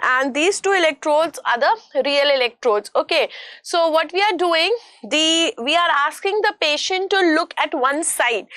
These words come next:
So suppose here the patient is looking to this side, so cornea has come up here, so this becomes positively charged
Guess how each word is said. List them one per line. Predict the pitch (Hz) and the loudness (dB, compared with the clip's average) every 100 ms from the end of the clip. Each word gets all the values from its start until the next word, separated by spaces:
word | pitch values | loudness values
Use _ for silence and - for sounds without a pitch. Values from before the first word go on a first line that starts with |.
| - - | -20 -18
So | - 320 320 320 | -6 0 2 2
suppose | 349 302 359 330 | 0 0 0 2
here | 320 330 | 0 2
the | 339 | 0
patient | 311 302 370 370 | 0 0 0 0
is | 370 294 | -2 0
looking | 294 311 330 | -2 -2 -2
to | 339 | -2
this | 254 349 | 0 -2
side, | - 339 294 320 403 | 0 0 2 0 0
so | - 349 | -2 -2
cornea | - 269 254 277 320 | 0 2 2 0 0
has | 339 349 | -2 -2
come | 311 294 | -2 0
up | 311 311 | 0 2
here, | 294 269 440 | 2 2 0
so | - 294 | -2 -4
this | 220 311 - | 0 -2 -2
becomes | 311 285 302 339 - | -4 0 -2 -2 -4
positively | 269 254 262 240 269 277 339 | 0 0 0 -2 0 0 -2
charged | 330 320 370 - - | 0 0 0 -2 -14